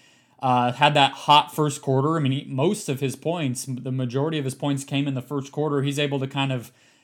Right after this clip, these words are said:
I mean, you might hope that he had done a little more in the second and third quarters to keep the game,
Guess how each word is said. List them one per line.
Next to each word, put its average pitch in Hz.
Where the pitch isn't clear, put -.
I 127
mean, 123
you 127
might 123
hope 139
that 131
he 123
had 123
done 127
a 127
little 123
more 127
in 143
the 135
second 127
and 127
third 123
quarters 135
to -
keep 139
the 135
game, 135